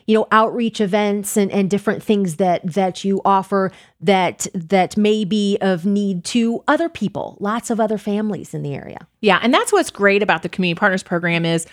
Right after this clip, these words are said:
Speaker 2: a lot of it, you know, we can get referrals from doctors' offices, from the schools, but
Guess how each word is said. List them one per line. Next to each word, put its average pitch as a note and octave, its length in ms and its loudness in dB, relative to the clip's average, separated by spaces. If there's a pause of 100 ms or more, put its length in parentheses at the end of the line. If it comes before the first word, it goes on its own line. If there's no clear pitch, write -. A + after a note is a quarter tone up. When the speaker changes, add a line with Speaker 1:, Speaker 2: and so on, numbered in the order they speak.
(380)
Speaker 2:
a F#3+ 80 4
lot A#3 180 4
of B3+ 140 2
it, - 120 0
you G#3 80 0
know, G3 120 6
we G#3+ 140 0
can G#3 120 0
get A3 160 2
referrals G3 380 2
from G3+ 100 -2
doctors' D#3+ 340 0
offices, D#3 540 -2
from G#3+ 140 0
the A3 100 2
schools, F3+ 560 2
but F3 240 2